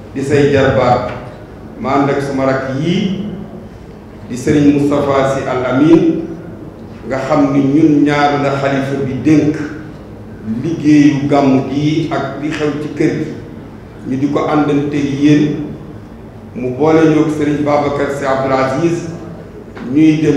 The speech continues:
di diisoog moom bu fekkee sore ngeen ñu, bu ñu paree rendre ko compte wala ñu rendre leen compte. Yàlla di ko doxal ba fii ñu toll tey, bés tey bii, ñu ànd koog suñu rak, mu, euh, Abdoul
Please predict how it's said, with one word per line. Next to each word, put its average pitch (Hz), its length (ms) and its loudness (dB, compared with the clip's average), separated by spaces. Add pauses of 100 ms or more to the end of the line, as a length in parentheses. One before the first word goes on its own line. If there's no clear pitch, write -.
di 143 240 -4
diisoog 147 400 -2
moom 139 220 2
bu 147 100 -4
fekkee 147 400 -4
sore 143 320 2
ngeen 139 280 4
ñu, - 120 -2 (720)
bu 135 80 -2
ñu 147 220 2
paree 135 260 2
rendre 127 300 -2
ko 123 160 -4
compte 123 260 -4
wala 123 200 0
ñu 120 120 -2
rendre 113 320 -2
leen 101 240 -8
compte. 110 280 -6 (1040)
Yàlla 151 360 4
di 147 120 0
ko 143 200 0
doxal 139 400 0
ba 131 40 -2 (120)
fii 170 200 0
ñu 147 160 -2
toll 131 300 -2
tey, 135 400 -2
bés 135 140 -6 (160)
tey 127 140 0 (100)
bii, 139 320 -2
ñu 139 80 -4
ànd 135 280 -2
koog - 200 -4
suñu 127 240 -2
rak, - 480 -2 (960)
mu, 110 120 -6
euh, 131 680 4
Abdoul 143 320 0